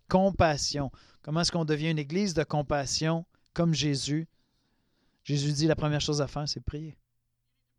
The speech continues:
Vous devez prier. » Et voici la raison, il nous la donne. Parce que seul Dieu peut sauver. Amen. Et nous sommes, nous avons désespérément besoin qu'il vienne sauver. C'est pour cela que nous prions.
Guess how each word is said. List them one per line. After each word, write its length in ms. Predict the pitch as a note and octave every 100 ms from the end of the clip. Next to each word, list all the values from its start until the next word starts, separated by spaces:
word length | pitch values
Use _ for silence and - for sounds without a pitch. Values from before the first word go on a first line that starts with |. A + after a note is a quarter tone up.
| _ _ _ -
Vous 100 | C#3
devez 220 | C3+ C#3+
prier. » 420 | - C#3+ C#3+ C3+ _ _ _ _ _ _ _ _ _ _ _ _ _ _ - - _ -
Et 240 | D3 D#3 B2+
voici 340 | D#3 D3+ A3
la 100 | G3+
raison, 280 | F3 F3+ G#3
il 60 | E3+
nous 100 | D#3+
la 140 | D#3
donne. 320 | E3+ F#3+ B2+ G#2+ _ _ _ _ _ _ _ - _ -
Parce 240 | D#3 -
que 120 | F3
seul 680 | D#3 - - G3+ A3 G#3 D3 C#3
Dieu 380 | A#2+ B2+ F#3
peut 220 | A3 - F3
sauver. 520 | F#3+ F3 G3 G3 - -
Amen. 400 | C3 D#3+ A3+ F3 - _ _ _ _ _ _ _ _ _ _
Et 160 | D#3 E3+
nous 180 | E3 E3
sommes, 420 | - E3+ D#3+ C3+ _ _ -
nous 80 | D3
avons 240 | E3 E3+
désespérément 1000 | D#3+ D#3 A3+ F#3 D#3+ - E3 D3 D3 D3
besoin 320 | C#3+ D3 D#3+ E3+ -
qu'il 320 | G#3 A3+ G3
vienne 380 | C#3+ C#3+ E3 D#3
sauver. 360 | - D3 C#3+
C'est 180 | D3 -
pour 180 | - D#3
cela 180 | F#3 F#3
que 80 | D#3
nous 160 | D3
prions. 500 | - - D#3+ E3 C#3